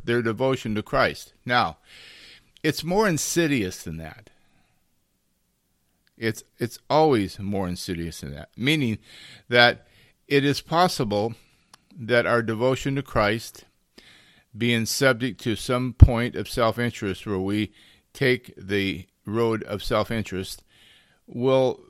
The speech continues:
we can, we can flower that up by, uh, s-,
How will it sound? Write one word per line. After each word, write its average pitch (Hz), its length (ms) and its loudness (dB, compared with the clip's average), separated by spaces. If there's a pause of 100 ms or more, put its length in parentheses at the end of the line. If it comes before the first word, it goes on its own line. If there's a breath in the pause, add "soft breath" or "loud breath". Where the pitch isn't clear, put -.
(480)
we 143 480 -6
can, 127 400 -2 (400 loud breath)
we 131 140 -4
can 117 500 -4 (240)
flower 151 600 4
that 120 260 6
up 113 340 2 (1080)
by, 110 200 4
uh, - 40 -8 (1080)
s-, - 180 -20